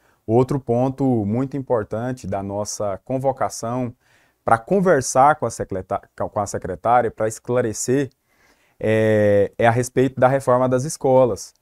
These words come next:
né? Nós vimos aí algumas escolas, como a escola em Morvides, Naves, recebemos alguns vídeos, algumas reclamações por parte até de pais, é, que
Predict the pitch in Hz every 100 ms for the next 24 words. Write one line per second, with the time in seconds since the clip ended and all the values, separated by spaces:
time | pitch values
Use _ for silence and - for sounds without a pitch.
0 | _ - 101 123 107 92 107 117 110 107
1 | 120 135 - _ _ - 101 98 98 104
2 | 104 95 90 110 120 127 107 - 104 104
3 | - 107 104 104 101 87 113 123 98 98
4 | 107 127 117 - _ _ _ _ 110 107
5 | 120 107 107 117 107 104 98 95 90 104
6 | 127 123 107 101 - 101 98 107 104 -
7 | 110 110 110 107 98 - 110 120 - 110
8 | 107 - 110 107 101 117 131 117 127 -
9 | 104 104 123 135 - _ _ _ _ _
10 | _ _ 101 95 - 113 123